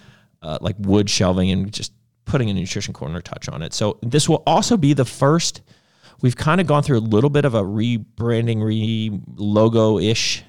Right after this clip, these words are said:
still in our traditional roots, but a little bit different fonts and things like that on the nutrition corner side. So this will be the first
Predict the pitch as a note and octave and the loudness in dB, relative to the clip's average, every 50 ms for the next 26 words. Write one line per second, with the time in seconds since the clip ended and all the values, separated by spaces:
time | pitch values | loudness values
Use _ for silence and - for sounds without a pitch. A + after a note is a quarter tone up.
0 | - - - - - - E3 F3 D#3+ D#3+ D3+ C3+ B2 B2 B2+ B2+ A#2+ A2+ - B2+ | -14 -10 -8 -6 0 2 2 2 2 2 0 -2 -4 -2 -2 -2 -2 -2 -2 -4
1 | A#2 A#2+ A2+ - A#2+ G#2+ G#2+ A#2 B2+ B2 - - A#2 A2 G#2+ A2 A2 A2+ A#2 A2+ | -2 -2 -4 -4 -4 -6 -2 -2 -2 -2 -2 -2 -2 0 0 0 0 0 0 0
2 | A#2 A2 - A#2 G#2+ - A#2+ G#2 - - G#2+ G#2 G#2 - - - G#2+ G#2 - - | -2 -4 -4 -6 -4 -4 -6 -6 -6 -6 -6 -4 -4 -6 -8 -10 -12 -10 -6 -6
3 | G#2+ G#2 - G#2 G#2 - - G#2 G2 - - - - - - - - - - - | -6 -4 -4 -4 -4 -2 -2 -2 -2 -4 -8 -18 -20 -20 -20 -20 -20 -12 -6 -2
4 | A2+ A#2+ A2+ G#2 G2+ F#2+ F#2 - D3+ D3 - E3 D3+ - E3+ E3 E3+ D#3 - E3 | 0 2 2 4 2 2 2 2 2 2 2 2 0 0 0 0 2 2 2 2
5 | E3 F#3 G3 G3 - - C3+ B2+ C3+ - - C3 A#2+ A#2 B2+ A#2 A2+ - - - | 2 0 0 -2 -2 -2 -2 -2 -2 -2 -2 -4 -2 -2 -2 -2 -2 -4 -4 -4
6 | B2+ B2+ A#2 - - - - - | -2 -2 -2 -2 -4 -8 -12 -18